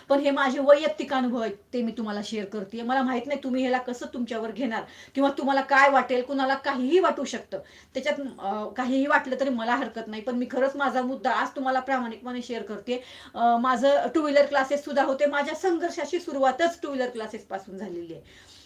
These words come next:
अ, मला टू व्हीलर येत सुद्धा नव्हती. हा मुद्दाम हा मुद्दा शेअर करते. मला टू व्हीलर येत पण सु-, नव्हती. मला लहानपणापासून टू व्हीलर शिकायची होती, पण घरचं वातावरण माहेरचं असं नव्हतं की मला,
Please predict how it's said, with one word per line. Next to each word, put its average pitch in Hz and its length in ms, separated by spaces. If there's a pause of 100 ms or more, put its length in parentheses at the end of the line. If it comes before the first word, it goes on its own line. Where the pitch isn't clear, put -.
(280)
अ, - 40
मला 254 400
टू 349 160
व्हीलर 294 260
येत 285 200
सुद्धा 285 180
नव्हती. 269 300
हा 262 100
मुद्दाम 302 400
हा 339 140
मुद्दा 285 300
शेअर 262 220
करते. 247 400 (240)
मला 294 140
टू 339 160
व्हीलर 302 240
येत 277 100 (120)
पण 294 100
सु-, 240 140 (160)
नव्हती. 277 440 (180)
मला 294 200
लहानपणापासून 320 960
टू 359 100
व्हीलर 269 260
शिकायची 226 420
होती, 208 280 (240)
पण 285 140
घरचं 330 320
वातावरण 302 440
माहेरचं 285 400
असं 269 240
नव्हतं 302 380
की 269 80
मला, 254 320